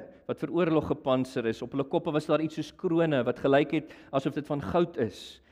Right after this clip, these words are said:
Hulle gesigte was soos die van mense, hulle het hare gehad soos die van vroue, tande soos die van leeu's. Die sprinkane het borsplate gedra wat soos ysterborsplate gelyk het. Die geluid van hulle vlerke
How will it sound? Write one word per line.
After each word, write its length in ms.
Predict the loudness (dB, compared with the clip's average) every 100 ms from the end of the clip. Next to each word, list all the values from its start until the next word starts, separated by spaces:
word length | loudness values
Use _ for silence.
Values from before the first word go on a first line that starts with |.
| _ _ 0
Hulle 160 | 0
gesigte 460 | 0 0 -2 2 0
was 100 | 0
soos 140 | -2
die 80 | -2
van 180 | 0 0 2
mense, 540 | 2 2 2 0 2
hulle 220 | 4 4
het 100 | 4
hare 320 | 6 8 8 4
gehad 260 | 4 4
soos 140 | 2 -4
die 80 |
van 160 | -2 -4 -2
vroue, 260 | 2 4 4 4
tande 320 | 2 2 0
soos 180 | -4 -6
die 140 | -4
van 220 | -2 -2 0
leeu's. 560 | 2 2 0 -12 -20 _ _ _ _ _ _ -14
Die 60 |
sprinkane 760 | -6 4 4 6 6 6 4 0
het 80 | 4
borsplate 920 | 8 8 6 0 2 6 6 4 0
gedra 400 | 0 4 6 6 6
wat 80 | 0
soos 160 | -4 2
ysterborsplate 1120 | 2 2 0 2 2 0 -2 2 4 4 2
gelyk 440 | 0 0 0 -4 -16
het. 220 | -18 -20 _ _ _ _
Die 80 | -2
geluid 260 | 4 4 4
van 160 | -2 -2 -6 -6 2
hulle 160 | 2
vlerke 540 | 4 4 4 4 6